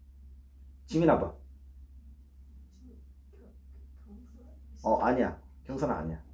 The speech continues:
뭐? 신중한? 어, 조-, 아, 조금 다른 것 같은데. 뭐? 어? 아, 분별력 있는 뜻이야.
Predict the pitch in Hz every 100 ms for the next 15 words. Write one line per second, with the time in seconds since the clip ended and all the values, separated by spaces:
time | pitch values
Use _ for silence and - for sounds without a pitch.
0 | - - - - - - - - - -
1 | - - - 196 190 185 185 - - -
2 | - 160 143 - - - 156 196 - -
3 | 95 - - - 104 101 - - - -
4 | - - - - - - - - - -
5 | - - - - - - - - - -
6 | - - - - - - - 156 - -
7 | - - - - - - - - - -
8 | 127 131 170 196 247 254 233 143 120 101
9 | - - -